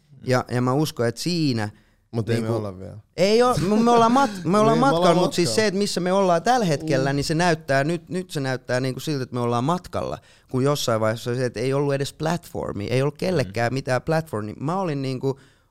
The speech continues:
Speaker 2: oudon näköinen ja käytin pillei farkkuun ja tiedät, sä laitoin ku-, tukan geeliin, niin mä olin niinku se outo lintu tavallaan.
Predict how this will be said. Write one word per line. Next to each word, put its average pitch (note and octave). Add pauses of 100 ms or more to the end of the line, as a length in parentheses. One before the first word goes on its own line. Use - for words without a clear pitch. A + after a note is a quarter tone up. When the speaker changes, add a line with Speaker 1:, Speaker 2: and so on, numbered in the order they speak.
(100)
Speaker 2:
oudon B2+
näköinen A2
ja A2 (280)
käytin B2 (120)
pillei B2
farkkuun A2+
ja G#2
tiedät, G#2+
sä A2+ (100)
laitoin B2
ku-, B2
tukan C3
geeliin, A2+
niin A2+
mä D#3
olin D3+
niinku A2+
se A#2 (380)
outo B2
lintu D2
tavallaan. C#2